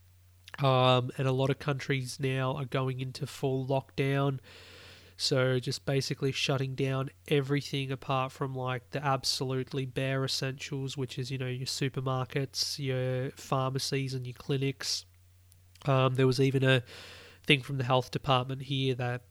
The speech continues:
uh, here in Victoria, in Australia, um, that if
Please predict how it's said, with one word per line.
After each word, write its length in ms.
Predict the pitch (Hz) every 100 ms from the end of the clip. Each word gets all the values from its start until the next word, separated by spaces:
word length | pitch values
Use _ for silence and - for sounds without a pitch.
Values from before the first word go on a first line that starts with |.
| -
uh, 420 | 135 123 123 131 131 -
here 380 | 139 131 131
in 220 | 131 135 127
Victoria, 680 | 127 - 135 135 127 127 123 - -
in 140 | 143
Australia, 680 | 131 - 151 123 147 139 135 - - - 139
um, 460 | 143 131 127 127 131
that 500 | 135 131 127 127 131 - -
if 580 | 147 139 - - -